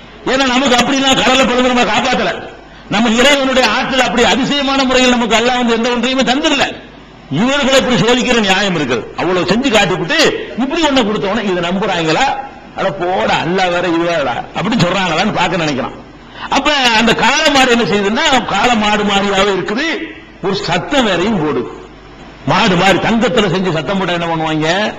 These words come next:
அப்ப அவன் சொல்றான், "ஹாதா இலாஹுக்கும் வ இலாஹு மூசா, இதான் உங்க கடவுள், இந்த காளை மாட்டுக்குள்ளதான் உங்க அல்லாஹ் இருக்கிறான்." மூசாவுக்கு அவன் தான் அல்லாஹ். ஃப நசிய, மூசா மறந்துட்டார், தப்பா போயிட்டாரு அவன் சொல்றான். குர்ஆன்ல அப்படி இருக்கு,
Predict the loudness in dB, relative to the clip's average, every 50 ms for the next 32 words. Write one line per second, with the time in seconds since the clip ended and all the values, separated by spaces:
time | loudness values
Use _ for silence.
0 | -12 -18 -18 -20 -20 -20 -20 -20 -20 -16 -8 -4 -2 -2 0 0 0 0 0 0
1 | 0 0 0 0 0 0 2 2 2 2 0 -2 -6 -10 -16 -18 -20 -20 -20 -20
2 | -20 -20 -20 -20 -20 -18 -10 -4 0 2 4 4 4 4 4 4 4 4 4 4
3 | 4 2 2 2 2 2 0 0 -2 -2 0 0 0 0 0 0 0 0 0 0
4 | 0 -2 -2 -2 -2 -2 -2 -2 0 0 0 0 -2 -4 -6 -10 -12 -14 -18 -20
5 | -20 -20 -20 -20 -16 -8 -4 -2 0 2 2 2 2 0 0 -2 -2 -2 -2 -2
6 | -2 -2 0 -2 -2 -2 -2 -4 -4 -2 -2 -2 0 0 0 0 0 -2 -2 -2
7 | -2 -2 0 0 0 0 0 0 0 0 0 0 0 0 -2 -2 -4 -6 -6 -8
8 | -10 -12 -16 -18 -20 -20 -20 -20 -20 -20 -20 -18 -18 -18 -18 -18 -18 -8 -2 0
9 | 2 2 2 2 2 2 2 2 2 2 2 2 2 4 2 2 2 2 2 0
10 | 0 -2 -4 -6 -12 -14 -16 -18 -20 -20 -20 -14 -8 -4 -2 -2 0 -2 -2 0
11 | 2 2 4 4 2 2 0 0 0 0 0 0 0 0 0 -2 -2 -2 -2 -2
12 | -4 -4 -4 -4 -4 -4 -4 -4 -2 -2 -2 -2 -2 -4 -2 -2 -2 0 0 -2
13 | -2 -4 -8 -12 -12 -6 -4 -2 0 0 0 0 -2 -4 -6 -10 -14 -14 -10 -6
14 | -2 0 2 2 2 2 2 0 0 0 0 -2 -2 -4 -6 -10 -14